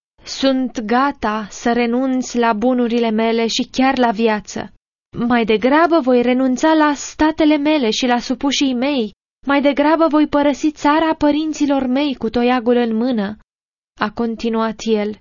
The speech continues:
„decât să primesc o altă învățătură decât aceea care este cuprinsă în această mărturisire.”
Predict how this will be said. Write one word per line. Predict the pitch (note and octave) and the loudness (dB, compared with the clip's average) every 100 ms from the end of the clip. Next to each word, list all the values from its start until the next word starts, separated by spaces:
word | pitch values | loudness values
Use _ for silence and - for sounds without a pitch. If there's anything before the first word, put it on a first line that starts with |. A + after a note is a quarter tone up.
| _ _ _ _ _ - | _ _ _ _ _ -8
„decât | F#3+ G#3 A#3 | -4 -2 -4
să | - B3 | -4 -4
primesc | - A3+ A3 A#3+ A#3+ - - B3 | -2 -2 0 -2 -4 -10 -14 -8
o | G#3+ G#3+ - | -2 -2 0
altă | A3 C4 C4 | 0 2 0
învățătură | C4 B3+ A#3+ A#3+ B3 A#3+ B3 A3+ G#3+ | -2 0 0 0 -2 2 2 2 0
decât | G#3+ A3+ B3+ - | -2 0 -2 -4
aceea | G#3 G#3+ - C#4 C#4+ C#4+ | -6 -4 0 2 2 0
care | B3 A3 | 0 0
este | A3 - A#3+ | 0 0 -4
cuprinsă | - A3 - A#3+ B3 A#3+ A#3+ | -4 -6 -2 0 0 -2 -4
în | - A3 | -4 -2
această | G#3+ A#3 A3+ - B3 | -4 -4 -4 -4 -2
mărturisire.” | A3 - A#3 A3+ G3+ - G#3+ G#3+ G3 | -2 -2 -2 -2 -4 -4 -4 -4 -10